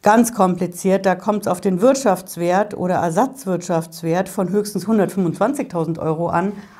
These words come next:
All das, Schnitt, gibt's nicht mehr. Es gibt jetzt eine einheitliche Grenze und die liegt bei Gewinn hundertfünfzigtausend Euro.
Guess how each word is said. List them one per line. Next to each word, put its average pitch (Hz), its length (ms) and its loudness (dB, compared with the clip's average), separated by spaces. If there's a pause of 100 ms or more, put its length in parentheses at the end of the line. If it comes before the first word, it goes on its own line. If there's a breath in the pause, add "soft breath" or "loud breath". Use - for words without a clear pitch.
(160 loud breath)
All 214 280 2
das, 208 500 0
Schnitt, 202 580 -2
gibt's 185 280 -2
nicht 185 240 -4
mehr. 143 240 -2 (400 loud breath)
Es - 100 -18
gibt 240 160 0
jetzt 196 220 -2
eine - 160 0
einheitliche 220 760 2
Grenze 226 640 2
und 180 240 -6
die 175 100 -4
liegt - 540 -2
bei 202 400 0 (400 loud breath)
Gewinn 254 560 0 (220)
hundertfünfzigtausend 202 1120 0
Euro. 139 480 -2